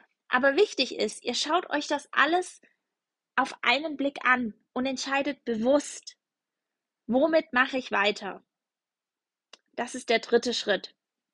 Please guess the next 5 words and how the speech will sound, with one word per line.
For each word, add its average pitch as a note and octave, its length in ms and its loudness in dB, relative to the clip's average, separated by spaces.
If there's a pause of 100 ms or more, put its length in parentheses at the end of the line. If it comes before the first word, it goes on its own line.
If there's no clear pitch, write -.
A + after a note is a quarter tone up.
(140)
Schritt - 280 -8
eins, D4+ 480 2 (380)
sammeln. G#3+ 480 2 (280)
Schritt - 500 -4
zwei, D#4 460 6